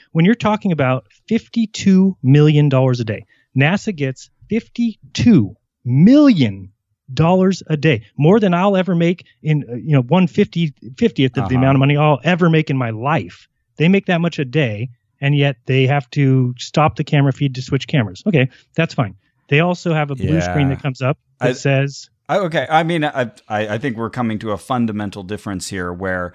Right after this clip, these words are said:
Speaker 2: you know, you'll take these propositions in your mind of how things should be run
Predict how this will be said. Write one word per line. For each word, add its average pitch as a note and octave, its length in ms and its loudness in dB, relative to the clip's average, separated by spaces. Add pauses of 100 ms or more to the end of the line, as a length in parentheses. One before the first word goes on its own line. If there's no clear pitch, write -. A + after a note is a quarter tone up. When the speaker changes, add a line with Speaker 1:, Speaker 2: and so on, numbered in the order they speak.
Speaker 2:
you A2+ 140 -10
know, G2+ 80 -8
you'll G#2 260 -6
take A2 300 -8
these F#2 800 -10
propositions G#2+ 800 -8
in F#2+ 100 -8
your F#2 120 -8
mind A#2 340 -4
of F#2 100 -12
how G#2 160 -6
things F#2 300 -10
should A2 300 -8
be G2+ 120 -10
run G2 540 -8